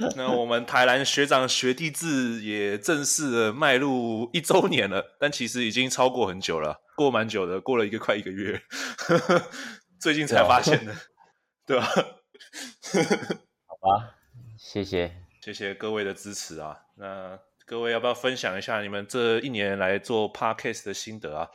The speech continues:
Speaker 2: 没什么心得啊，就是看看比赛，发表评论这样。就其实看完比赛再来，来讲，其实很多都忘记了，感觉还是要马上，马上看的那个当下才会记得比较清楚。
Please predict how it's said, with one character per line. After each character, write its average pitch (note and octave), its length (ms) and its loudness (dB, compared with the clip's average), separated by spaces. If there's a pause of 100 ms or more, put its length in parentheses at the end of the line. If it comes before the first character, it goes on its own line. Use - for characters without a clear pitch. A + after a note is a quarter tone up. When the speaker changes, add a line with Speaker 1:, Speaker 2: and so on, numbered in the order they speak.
(260)
Speaker 2:
没 F#2+ 140 -4
什 B2 160 -2
么 G2+ 80 0
心 B2+ 280 -4
得 F#2+ 220 2
啊， F#2 400 8
就 - 200 -16
是 G#2+ 580 -4 (320)
看 A#2 160 -10
看 A2+ 220 0
比 E2+ 160 -10
赛， F#2+ 360 2 (880)
发 A2 140 2
表 F#2 180 2
评 E2+ 280 -8
论 G#2+ 200 0
这 D#2 100 -4
样。 D#2+ 140 0 (120)
就 C3+ 120 -6
其 C#3+ 200 0
实 D3+ 180 2
看 D#3 240 2
完 C3+ 160 0
比 A#2 140 -2
赛 C3 260 6 (400)
再 C3+ 140 0
来， A#2 160 6
来 A2 120 4
讲， G2+ 240 0
其 F#2+ 160 -8
实 G2 80 -4
很 F#2 160 -8
多 F#2 220 -4
都 F#2 140 -4
忘 F2+ 220 0
记 E2 260 -8
了， C2+ 80 -16
感 E2 180 -8
觉 E2 100 -10
还 F2+ 140 -4
是 G2+ 140 -8
要 F#2+ 400 2 (560)
马 E2+ 180 -6
上， A2 200 -2 (100)
马 D#2+ 180 -8
上 G2+ 200 -6
看 F2+ 240 -4
的 E2+ 100 -10
那 F#2 100 -8
个 F2+ 80 -10
当 E2+ 240 -6
下 E2+ 240 -6
才 D#2 180 -12
会 E2 120 -10
记 F2 180 -10
得 D2+ 140 -10
比 D2 100 -14
较 D#2+ 100 -6
清 D#2+ 260 -16
楚。 - 200 -20